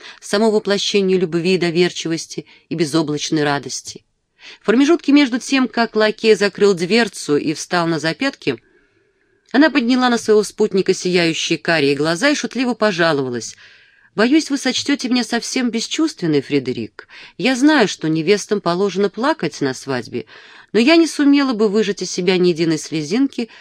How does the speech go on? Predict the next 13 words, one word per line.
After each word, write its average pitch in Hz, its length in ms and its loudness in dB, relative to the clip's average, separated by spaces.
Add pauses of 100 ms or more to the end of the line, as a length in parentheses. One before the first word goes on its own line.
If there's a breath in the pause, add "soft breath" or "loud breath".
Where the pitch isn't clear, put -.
(200 loud breath)
даже 170 300 -2
ради 170 200 -2
спасения 160 680 -4
жизни". 147 440 -8 (880 loud breath)
Ответом 277 600 0
ей 233 260 0
был 165 320 -2 (260)
поцелуй. 123 600 -4 (200 loud breath)
Он 190 220 4
обнял 156 320 4
её 147 380 2
ещё 135 340 -6
крепче 220 560 -4